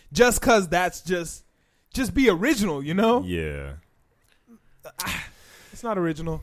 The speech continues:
Speaker 1: It's whack.
Speaker 2: It's whatever. Roddy's shit always gonna be harder to me.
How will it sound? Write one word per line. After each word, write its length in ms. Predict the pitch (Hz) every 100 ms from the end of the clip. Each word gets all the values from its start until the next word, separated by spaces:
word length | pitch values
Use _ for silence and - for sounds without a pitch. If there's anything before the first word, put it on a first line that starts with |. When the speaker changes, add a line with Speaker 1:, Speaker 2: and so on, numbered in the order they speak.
| -
Speaker 1:
It's 100 | -
whack. 380 | 139 139 135 - - -
Speaker 2:
It's 180 | 113 -
whatever. 320 | 92 78 78
Roddy's 340 | 85 107 104 92
shit 280 | - 92 -
always 320 | 87 85 82
gonna 140 | 85 82
be 120 | 78
harder 320 | 82 82 78
to 100 | 76
me. 400 | 76 80 76 71